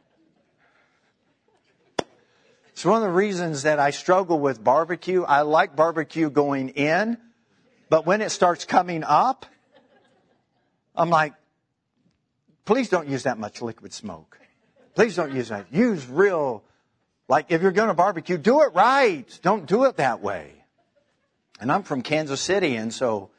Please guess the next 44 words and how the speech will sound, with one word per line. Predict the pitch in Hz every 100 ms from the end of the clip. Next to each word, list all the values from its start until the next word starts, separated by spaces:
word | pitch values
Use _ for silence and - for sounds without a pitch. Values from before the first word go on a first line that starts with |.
| _ _ _ _ _ _
yeah, | 131 135 151 120
you | 110
think | 117 156 143
we | 139
know | 123 147 170
something | - 113 107 98
about | 98 98
barbecue. | 104 107 - 127
We | 139
do | 120 151 208
in | 135
that | 123 156
city. | - 104 90 90
Some | - 127 127
other | 160 120
places, | - 76 - - -
like | 78 _
Carolina | 107 110 104 113 120
barbecue, | 104 113 104 - - 107 104 104 101 101 _ _
Nashville | 104 104 - 113
barbecue, | 104 107 101 - 107 104 101 98
Memphis | 95 107 110 110
barbecue. | - 110 104 -
I | 123
don't | 160
know | 147
about | 151 117 98
that | 113 92
barbecue. | 90 80 _ - - _ _ _ _ _ _ -
Too | 123
much | 135 139
vinegar. | 117 131 135 117 131 127 123
And, | 117 117 113 113
uh, |
you | 123
gotta | 120 147 127
have | 117 120 117 104
the | 98 90 _ _ _ _ _ _
Kansas | 98 90 87
City | 170 185 139
barbecue. | 95 90 82 - 95
Now, | 151 143 -
I'm | 135 131
just | 143 147 -